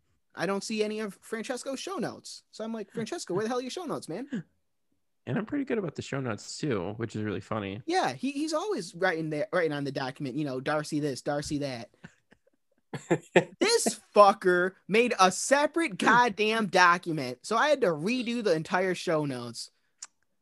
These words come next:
Speaker 2: Danilo, it took five minutes. I think we would have been okay.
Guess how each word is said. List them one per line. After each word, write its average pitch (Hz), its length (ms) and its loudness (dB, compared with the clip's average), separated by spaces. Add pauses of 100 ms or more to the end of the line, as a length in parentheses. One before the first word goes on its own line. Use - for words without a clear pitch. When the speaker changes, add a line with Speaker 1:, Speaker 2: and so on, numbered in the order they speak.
(580)
Speaker 2:
Danilo, 180 420 -4
it 156 100 -6
took - 180 -8
five 113 220 2
minutes. 98 420 -6
I - 80 -2
think 107 220 -4
we 104 140 -2
would 104 160 0
have 95 80 -2
been 90 160 0
okay. 101 500 -8